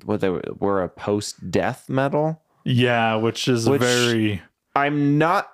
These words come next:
Speaker 1: okay, so first of all, with the subgenres, I did listen to metal. I've never been into subgenres.
Speaker 2: Yeah, Rage Against the Machine, new metal.
Speaker 1: New metal?
Speaker 2: Yeah.
Speaker 1: Um, I mean, Tom Morello's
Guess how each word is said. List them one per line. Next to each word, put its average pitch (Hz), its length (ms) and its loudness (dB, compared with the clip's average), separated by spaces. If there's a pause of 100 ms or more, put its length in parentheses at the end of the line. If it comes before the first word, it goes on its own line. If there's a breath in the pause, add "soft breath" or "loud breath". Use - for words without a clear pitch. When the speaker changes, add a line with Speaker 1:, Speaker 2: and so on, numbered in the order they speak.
(120)
Speaker 1:
okay, 127 280 0
so 110 200 -6
first 117 320 -4
of - 20 2
all, - 180 -2
with 117 240 0
the 123 60 0
subgenres, 95 720 -2
I 104 140 0
did 110 220 0
listen 127 220 -2
to 139 60 0
metal. 113 300 0
I've 101 160 -2
never 101 260 0
been 104 220 -2
into 95 200 -4
subgenres. 98 400 -2
Speaker 2:
Yeah, 175 80 4
Rage 139 220 0
Against 160 200 0
the 165 60 -2
Machine, 139 380 0
new 135 160 2
metal. 104 380 -2
Speaker 1:
New 104 160 2
metal? 117 380 -2 (120)
Speaker 2:
Yeah. - 200 -16 (840 loud breath)
Speaker 1:
Um, 120 520 0 (440)
I 135 60 0
mean, 139 160 2
Tom 147 200 -2
Morello's 98 500 0